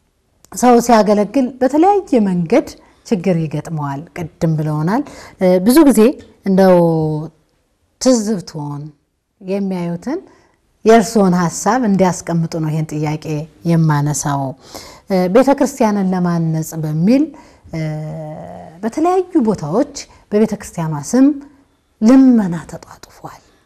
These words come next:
የኢትዮጵያ ኦርቶዶክስ ተዋሕዶ ቤተ ክርስቲያን መገለጫዋ እስኪሆን ድረስ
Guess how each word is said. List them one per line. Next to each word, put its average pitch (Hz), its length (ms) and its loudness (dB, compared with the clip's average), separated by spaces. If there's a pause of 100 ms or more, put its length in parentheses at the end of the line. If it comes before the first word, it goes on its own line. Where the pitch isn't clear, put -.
(340)
የኢትዮጵያ 240 560 -2 (120)
ኦርቶዶክስ 208 440 -4
ተዋሕዶ 165 300 -6
ቤተ 160 260 -8
ክርስቲያን 247 420 -2 (340)
መገለጫዋ 190 680 2 (100)
እስኪሆን 160 460 -4
ድረስ 135 260 -12